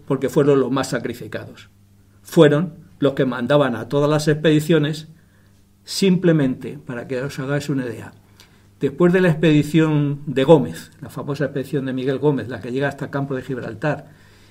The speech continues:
y la segunda expedición de don Basilio Antonio, no, la de Pablo Sanz y Baeza, que va hasta Asturias, se perdieron cinco mil hombres, todos castellanos.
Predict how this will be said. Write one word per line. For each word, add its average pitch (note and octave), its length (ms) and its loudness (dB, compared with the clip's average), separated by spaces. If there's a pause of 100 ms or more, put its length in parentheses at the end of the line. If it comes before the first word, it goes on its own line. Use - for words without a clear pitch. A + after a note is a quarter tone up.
(260)
y D3+ 80 2
la D3 120 4
segunda E3 340 4
expedición D3+ 500 2
de C3+ 100 4
don B2+ 140 0
Basilio C3 440 -2
Antonio, C3+ 760 -2
no, D3 320 0 (160)
la C#3 160 -2
de C#3+ 80 0
Pablo D#3+ 340 4
Sanz C3+ 500 -2 (300)
y C3 100 -8
Baeza, C#3 420 -4 (380)
que C3 120 -4
va D3 120 0
hasta D3 200 -2
Asturias, D3 600 -2 (640)
se C#3+ 200 0
perdieron E3+ 680 2 (280)
cinco B2+ 380 -6
mil C3 160 0
hombres, G#2+ 460 -8 (160)
todos C3+ 260 -2
castellanos. - 800 -14